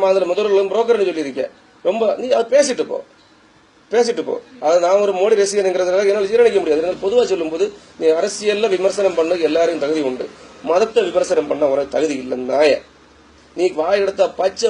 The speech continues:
போய் பச்சை வந்தி, பிச்சைக்காரன், பிச்சைக்காரன் ரெண்டு ஆடி கார்ல நீங்க சுத்திட்டு இருக்க. நார நாதாரி இப்ப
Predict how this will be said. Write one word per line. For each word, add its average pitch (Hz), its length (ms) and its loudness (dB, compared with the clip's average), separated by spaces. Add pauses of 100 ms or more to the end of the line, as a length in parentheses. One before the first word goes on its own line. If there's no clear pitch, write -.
போய் 202 160 4 (100)
பச்சை 170 280 0
வந்தி, 147 200 -2 (440)
பிச்சைக்காரன், 190 500 0
பிச்சைக்காரன் 185 580 2
ரெண்டு 160 180 0 (140)
ஆடி 196 220 4
கார்ல 165 260 2
நீங்க 160 220 -4
சுத்திட்டு 151 280 -12
இருக்க. 131 160 -2 (460)
நார 165 160 4 (140)
நாதாரி 196 380 4
இப்ப 202 180 2